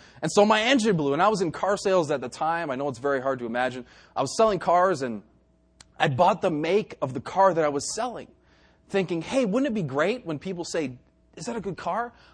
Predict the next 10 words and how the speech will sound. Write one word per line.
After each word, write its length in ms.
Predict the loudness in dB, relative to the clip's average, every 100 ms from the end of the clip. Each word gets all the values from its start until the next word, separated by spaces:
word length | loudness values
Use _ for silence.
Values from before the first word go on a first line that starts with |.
| -4
I 100 | -2
could 180 | -2 -2
say, 200 | -4 -8 -6
'Yeah, 440 | -2 2 2 2 2
I 140 | 2 4
have 280 | 2 2
one.'" 380 | 0 -2 -4 -12 _ _ _ _ _ _ _ _ _ -20 _ _
It 120 | -10
kinda 220 | -2 -2
backfired. 840 | -2 -2 -2 -2 0 0 0 -14 -20